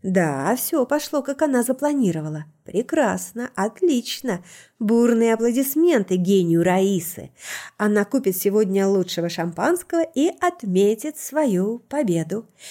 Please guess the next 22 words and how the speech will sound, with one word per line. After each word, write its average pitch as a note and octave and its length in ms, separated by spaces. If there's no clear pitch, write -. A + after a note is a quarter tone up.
Стасе A3 460
даже A3+ 220
не A#3 120
понять, B3+ 480
каких E3+ 400
усилий A3+ 540
и - 180
расчётов G#3 800
это F3+ 220
всё B2+ 220
стоило, D3 640
какого A3 340
количества C4 680
материалов, A3 960
какого F#3+ 400
жёсткого A#3 640
анализа G3 720
чужих G#3 440
эмоций G3 600
и A#3+ 100
какого G#3 420
чутья, F#3 720